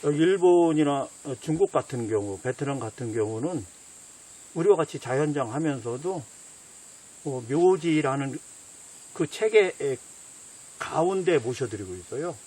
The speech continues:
우리는 아직까지 묘지까지는 안 가고 자연장에 머물고 있어요. 장례를 과정이라고 보면 돼요. 장례 과정을 다음 단계는 묘지로 오고, 묘지가 완성되면 다음 단계는 제사,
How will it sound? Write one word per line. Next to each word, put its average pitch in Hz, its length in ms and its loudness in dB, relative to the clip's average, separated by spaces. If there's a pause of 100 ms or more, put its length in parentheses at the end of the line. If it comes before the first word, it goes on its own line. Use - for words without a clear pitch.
우리는 135 400 0
아직까지 107 460 -4
묘지까지는 120 560 -2
안 107 160 -8
가고 107 420 -4 (400)
자연장에 135 760 -4
머물고 107 380 -8
있어요. 131 340 -8 (440)
장례를 180 640 4 (100)
과정이라고 135 540 2
보면 107 320 -6
돼요. 123 180 -6
장례 170 300 0
과정을 151 480 2 (640)
다음 143 260 2
단계는 120 540 0
묘지로 131 500 2
오고, 127 300 0 (300)
묘지가 131 760 0
완성되면 127 600 -4
다음 135 280 -4
단계는 123 420 0
제사, 135 420 2